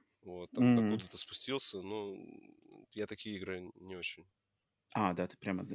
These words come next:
Speaker 2: Я, я-то, я-то хочу поиграть, но как-то пока не, не, не вливался.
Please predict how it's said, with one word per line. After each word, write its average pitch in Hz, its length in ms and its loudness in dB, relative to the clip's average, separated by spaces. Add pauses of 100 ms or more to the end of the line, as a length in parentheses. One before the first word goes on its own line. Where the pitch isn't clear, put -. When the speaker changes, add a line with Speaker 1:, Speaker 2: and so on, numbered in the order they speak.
(120)
Speaker 2:
Я, 107 160 4
я-то, 131 260 10
я-то 127 240 6
хочу 160 240 2
поиграть, 110 380 6
но 113 120 4
как-то - 260 -2
пока 98 220 0
не, 98 140 2
не, 98 360 0
не 95 260 -2
вливался. 92 500 -4